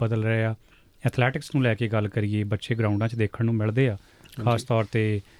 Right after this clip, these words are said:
Speaker 1: ਜੇ ਆਪਾਂ ਕਰੈਨਬਨ ਵਾਲਾ ਪਾਸਾ ਵੇਖ ਲਈਏ ਜਾਂ ਆਪਾਂ ਇੱਧਰ ਕਰੇਗੀਬਨ ਵਾਲਾ ਪਾਸਾ ਵੀ ਵੇਖ ਲਈਏ, ਤੁਹਾਨੂੰ ਲੱਗਦਾ ਕਿ ਪੰਜ ਸਾਲ, ਦਸ ਸਾਲ 'ਚ ਇਹ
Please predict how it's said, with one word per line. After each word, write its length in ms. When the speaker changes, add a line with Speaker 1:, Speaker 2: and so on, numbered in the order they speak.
Speaker 1:
ਜੇ 100
ਆਪਾਂ 180
ਕਰੈਨਬਨ 400
ਵਾਲਾ 160
ਪਾਸਾ 340
ਵੇਖ 340
ਲਈਏ 380
ਜਾਂ 160
ਆਪਾਂ 240
ਇੱਧਰ 220
ਕਰੇਗੀਬਨ 540
ਵਾਲਾ 140
ਪਾਸਾ 360
ਵੀ 100
ਵੇਖ 300
ਲਈਏ, 260
ਤੁਹਾਨੂੰ 260
ਲੱਗਦਾ 300
ਕਿ 420
ਪੰਜ 240
ਸਾਲ, 320
ਦਸ 260
ਸਾਲ 220
'ਚ 80
ਇਹ 380